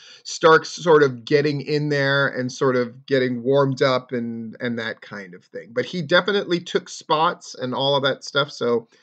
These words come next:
it's great to see Ricky Starks back doing his thing. This is obviously a squash match, so yes, uh, Team Taz is put over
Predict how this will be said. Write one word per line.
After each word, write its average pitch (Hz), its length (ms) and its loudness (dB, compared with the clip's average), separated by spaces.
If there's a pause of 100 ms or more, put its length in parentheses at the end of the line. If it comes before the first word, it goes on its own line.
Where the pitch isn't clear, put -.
(240)
it's 156 160 -8
great 160 300 0
to - 60 -18
see 135 180 -8
Ricky 131 280 -4
Starks 123 340 0
back 110 320 -4 (100)
doing 110 320 -4
his 101 420 -12
thing. 98 200 -12 (180)
This 139 180 -6
is 113 80 -10
obviously 127 440 -2
a 98 40 -10
squash - 460 -12
match, 117 480 -8
so 110 320 -6 (320)
yes, 139 540 0 (240)
uh, 117 160 -2
Team 135 320 -4
Taz 135 360 2
is 123 120 -10
put 131 200 0
over 127 460 0